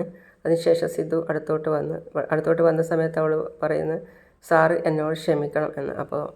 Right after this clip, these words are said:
സിദ്ധു ചോദിക്കുകയാണ്, "എന്തിനാ ചന്ദ്രിക എന്നോട് ക്ഷമിക്കാൻ വേണ്ടി ചോദിക്കുന്നത്?"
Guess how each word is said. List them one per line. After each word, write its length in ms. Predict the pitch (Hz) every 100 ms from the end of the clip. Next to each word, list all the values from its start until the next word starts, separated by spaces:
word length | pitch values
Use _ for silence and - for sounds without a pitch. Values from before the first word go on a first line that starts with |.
| _ _ _
സിദ്ധു 200 | - 165
ചോദിക്കുകയാണ്, 520 | 165 170 160 160 139 143 - - 170
"എന്തിനാ 280 | 160 160 180
ചന്ദ്രിക 420 | 185 180 165 165 170
എന്നോട് 240 | 160 160
ക്ഷമിക്കാൻ 460 | 165 170 151 151 160
വേണ്ടി 180 | 160 160
ചോദിക്കുന്നത്?" 640 | 160 151 156 156 151